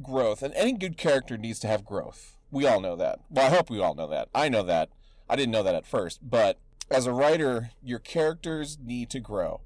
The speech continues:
If you have a story and your character just starts off amazing at the height of their powers, then it's not much of a story, unless you have them learn something, but there has to be some sort of change or growth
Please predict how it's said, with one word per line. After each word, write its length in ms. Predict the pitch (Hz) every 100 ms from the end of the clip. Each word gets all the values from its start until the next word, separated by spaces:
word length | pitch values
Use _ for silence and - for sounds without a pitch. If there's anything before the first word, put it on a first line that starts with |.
| - - -
If 160 | 120 143
you 140 | 156
have 140 | 180
a 60 | 185
story 560 | - - 147 123 113 107
and 140 | 110
your 80 | 104
character 340 | - 135 -
just 180 | 113 -
starts 360 | - 123 113 -
off 520 | 117 104 95 - - - - _ - - -
amazing 600 | 113 113 117 107 110 104
at 140 | 98
the 140 | - 98
height 240 | 117 113
of 60 | 110
their 120 | 107
powers, 640 | - 120 104 90 85 - - - -
then 480 | - 117 117 113 110
it's 300 | 117 123 - -
not 300 | 135 135 -
much 220 | 135 127
of 60 | 127
a 60 | 120
story, 400 | - 165 110 98
unless 360 | 135 175 185
you 80 | 156
have 140 | 165
them 140 | 139 117
learn 260 | 131 214
something, 420 | 233 - 87 92 98
but 140 | 117
there 120 | 127
has 160 | 151 170
to 80 | 170
be 380 | 160 156 156 156
some 360 | - 180 202
sort 300 | - 190 170
of 220 | 233 113
change 920 | - - - 165 156 156 156 156 156 -
or 200 | 98 95
growth 680 | 90 113 135 139 135 - -